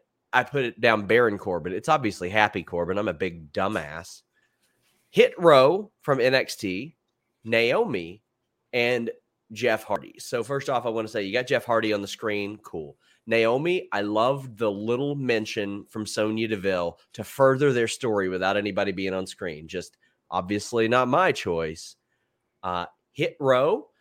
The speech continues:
well, uh, a couple of those people are very green, and a couple of them are gonna fit in really well in the ring, but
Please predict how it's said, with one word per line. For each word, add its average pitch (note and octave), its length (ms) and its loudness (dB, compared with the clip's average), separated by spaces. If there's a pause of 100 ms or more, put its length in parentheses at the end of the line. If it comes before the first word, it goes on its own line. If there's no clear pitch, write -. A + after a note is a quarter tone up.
(200)
well, A#2 440 2
uh, A2 360 2 (1120)
a - 40 -8
couple D3 380 2
of C3 60 2
those C3+ 400 4
people D3 500 -4
are C#3 120 6
very C3+ 260 2
green, D#3+ 500 0 (260)
and A#2 140 0
a A#2 40 -4
couple C3+ 380 2
of C3+ 140 4
them D3 320 0
are B2+ 160 2
gonna B2+ 180 0
fit C3+ 200 -2
in C#3 120 0
really C3+ 260 2
well C3 320 4
in A#2+ 180 0
the D#3+ 80 0
ring, C#3 380 0 (400)
but C3+ 340 4